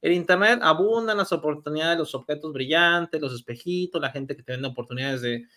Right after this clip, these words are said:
de un día para otro. A mí me gusta jugar a largo plazo e ir construyendo, ¿no? Incluso del año pasado a este, que venía de una crisis, de una quiebra profesional, volví a construir mi negocio con cero. O sea,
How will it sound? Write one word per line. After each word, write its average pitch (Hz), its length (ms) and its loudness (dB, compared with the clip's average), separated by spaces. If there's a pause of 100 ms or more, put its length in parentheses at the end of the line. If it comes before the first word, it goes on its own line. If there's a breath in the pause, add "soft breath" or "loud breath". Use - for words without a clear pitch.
(200 soft breath)
de 135 80 -2
un 139 40 -2
día 143 140 -2
para 143 160 6
otro. 175 220 4
A - 20 4
mí 185 80 2
me 202 80 0
gusta 196 280 2
jugar 170 200 6
a 170 60 2
largo 170 260 2
plazo 196 320 2
e 156 60 4
ir 160 160 0
construyendo, 143 960 0 (260)
¿no? 165 80 0
Incluso 220 500 4
del 170 120 4
año 180 180 2
pasado 147 340 4
a 135 80 4
este, 139 280 -4
que 123 200 -4
venía 143 540 0
de 170 60 4
una 170 260 2 (320 loud breath)
crisis, 170 400 6
de 147 60 0
una 156 180 2
quiebra 165 260 4
profesional, 139 440 0
volví 175 320 2
a 339 100 4
construir 208 320 2
mi 220 80 0
negocio 202 400 0
con 180 160 0
cero. 294 380 4
O - 40 -14
sea, 185 220 2